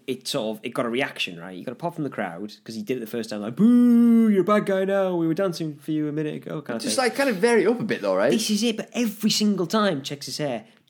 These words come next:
Speaker 1: like, "Move, hair, move, hair, move, dance move, move, dance move." Like, mate, I'm already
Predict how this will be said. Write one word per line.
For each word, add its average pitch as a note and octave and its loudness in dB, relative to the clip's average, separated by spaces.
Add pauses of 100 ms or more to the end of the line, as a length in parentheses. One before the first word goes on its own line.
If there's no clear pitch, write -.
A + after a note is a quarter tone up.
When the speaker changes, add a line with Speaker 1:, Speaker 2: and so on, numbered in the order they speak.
Speaker 1:
like, - -2 (100)
"Move, E3 4
hair, A2 -6
move, F3 2
hair, A#2+ -4 (100)
move, D#3 -2
dance D3 -4
move, G2 -10
move, D3+ -2
dance E3+ -6
move." A2 -12
Like, D3+ -14 (260)
mate, F3 -10 (160)
I'm E3+ -8
already E3 2